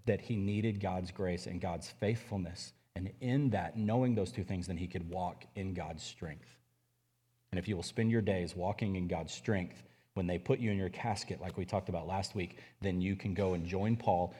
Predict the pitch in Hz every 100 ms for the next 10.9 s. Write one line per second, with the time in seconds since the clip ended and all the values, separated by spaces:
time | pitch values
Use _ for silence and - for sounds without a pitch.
0 | - 87 90 117 113 92 90 87 85 92
1 | 90 - 85 - - 95 95 85 80 -
2 | 87 82 78 78 80 - _ _ _ _
3 | _ _ _ _ _ _ _ - 104 135
4 | 113 - - - _ _ _ _ _ _
5 | _ - 120 110 113 - 143 127 98 -
6 | 85 - - _ _ _ _ _ _ _
7 | _ _ - 92 87 - 98 95 107 123
8 | 117 101 98 95 90 - 90 - 101 -
9 | 92 - 92 90 92 87 90 80 82 85
10 | 78 - - 82 82 - 82 78